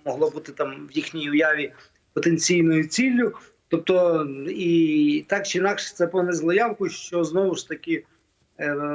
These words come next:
не мало значення, бо, як ви правильно сказали, що намалюють, то і буде. Е, ми ж, дивіться, якщо виходити з того, що, е, ці наші удари там ні на що не вплинуть,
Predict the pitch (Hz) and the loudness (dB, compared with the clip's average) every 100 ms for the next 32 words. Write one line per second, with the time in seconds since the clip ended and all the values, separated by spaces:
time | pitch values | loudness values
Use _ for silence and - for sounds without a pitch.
0 | 156 165 180 180 170 165 220 - 165 143 | -4 -2 0 2 0 2 0 0 -2 0
1 | 156 160 170 170 175 156 - 170 196 180 | 0 2 -2 0 0 -2 -4 -2 0 0
2 | 131 175 156 160 170 208 202 - _ _ | -2 -4 -2 0 2 2 0 -4 _ _
3 | 196 196 190 160 143 - _ _ _ _ | 2 2 0 -4 -4 -8 _ _ _ _
4 | _ _ _ - 151 143 - - - _ | _ _ _ -4 -2 0 -2 -8 -18 _
5 | _ _ _ _ - 226 254 - 190 185 | _ _ _ _ -4 0 0 -2 -4 0
6 | 208 175 - 143 143 165 165 - 285 247 | 2 2 0 -2 0 0 0 0 2 2
7 | 226 247 233 226 202 - 214 190 165 - | 2 2 2 0 -2 2 2 2 -4 -6
8 | - 180 180 - _ _ _ - 165 165 | -4 0 0 -4 _ _ _ -4 -4 -4
9 | - 214 226 202 - _ _ _ _ _ | -6 -2 2 0 -2 _ _ _ _ _
10 | - - 165 202 196 185 185 156 196 180 | -20 -6 -2 0 0 0 0 2 2 2
11 | 151 143 165 160 175 175 185 208 196 196 | -2 -4 -2 0 0 -2 0 0 0 0
12 | 339 277 | 2 2